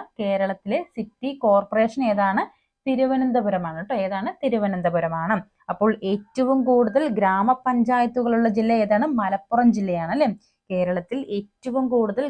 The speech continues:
ഗ്രാമപഞ്ചായത്തുള്ളത് മലപ്പുറം ജില്ലയിലാണ്. കേരളത്തിൽ എത്ര ഗ്രാമപഞ്ചായത്താണ് മൊത്തമുള്ളത്? തൊള്ളായിരത്തി നാൽപത്തി ഒന്നാണ് ട്ടോ. ആ നമ്പർ എപ്പോഴും പഠിച്ചു വെക്കാം. കേരളത്തിൽ ആകെ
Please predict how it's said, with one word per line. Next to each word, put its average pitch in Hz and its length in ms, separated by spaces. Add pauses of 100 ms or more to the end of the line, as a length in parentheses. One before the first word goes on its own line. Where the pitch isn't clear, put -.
ഗ്രാമപഞ്ചായത്തുള്ളത് 202 1000 (400)
മലപ്പുറം 190 480
ജില്ലയിലാണ്. 208 560 (380)
കേരളത്തിൽ 254 380 (120)
എത്ര - 280 (120)
ഗ്രാമപഞ്ചായത്താണ് 269 880
മൊത്തമുള്ളത്? 240 640 (460)
തൊള്ളായിരത്തി 226 880 (160)
നാൽപത്തി 208 580 (120)
ഒന്നാണ് 185 440
ട്ടോ. 262 140
ആ - 20 (120)
നമ്പർ 190 280
എപ്പോഴും 226 280
പഠിച്ചു 185 320
വെക്കാം. 214 280 (280)
കേരളത്തിൽ 202 380 (280)
ആകെ 220 300